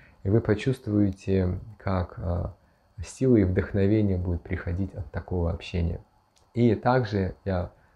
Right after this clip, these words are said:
а, хотел бы сказать, что важно терпение. Об этом также Рупа Госвами говорит в «Нектаре наставления» «Утсаха нищая дарьят». То есть нужно заниматься служением с энтузиазмом,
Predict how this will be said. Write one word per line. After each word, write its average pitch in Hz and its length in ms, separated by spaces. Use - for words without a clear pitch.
а, 90 200
хотел - 320
бы 92 120
сказать, 92 420
что 90 440
важно 95 340
терпение. 98 640
Об 90 180
этом 90 280
также 92 400
Рупа 98 240
Госвами 107 460
говорит 87 260
в - 40
«Нектаре 90 440
наставления» 90 560
«Утсаха 120 560
нищая 92 520
дарьят». 85 460
То 95 60
есть 85 160
нужно 113 260
заниматься 107 580
служением 95 600
с - 160
энтузиазмом, 127 800